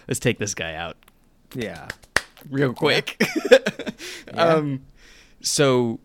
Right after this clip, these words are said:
Speaker 2: Or,
Speaker 1: so this
Speaker 2: uh, there was also a war with, uh, the Atlanteans at some point. It could
Speaker 1: Yeah.
Speaker 2: be, uh, could be something there.
Speaker 1: Could be. Um, so, like, I think these arrows, if they are just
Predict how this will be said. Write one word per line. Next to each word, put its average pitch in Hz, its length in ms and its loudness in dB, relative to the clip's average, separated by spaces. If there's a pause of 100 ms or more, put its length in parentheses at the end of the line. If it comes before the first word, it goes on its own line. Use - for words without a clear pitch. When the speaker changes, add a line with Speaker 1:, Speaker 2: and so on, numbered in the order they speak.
(420)
Speaker 2:
Or, 170 260 -2
Speaker 1:
so 160 240 6
this 143 340 2
Speaker 2:
uh, 143 80 -10
there 147 160 -4
was 147 200 -4
also 143 340 -6
a 131 80 -2
war 127 500 -4
with, 123 460 -8
uh, 113 420 -4 (140)
the 117 100 -6
Atlanteans 127 640 -6
at 95 100 -8
some 90 220 -12
point. 92 400 -14 (100)
It - 80 -20
could - 120 -6
Speaker 1:
Yeah. 143 220 2
Speaker 2:
be, 87 120 -6
uh, - 40 -16 (400)
could - 140 -20
be 104 80 -14
something 95 280 -14
there. 98 280 -14 (120)
Speaker 1:
Could 135 180 -10
be. 110 180 -14 (420)
Um, 120 420 -4 (640)
so, 147 220 2
like, 131 400 0
I 131 80 0
think 175 200 -2
these 143 240 0
arrows, 127 480 0
if 135 160 0
they 127 160 2
are 113 180 2
just 110 520 -4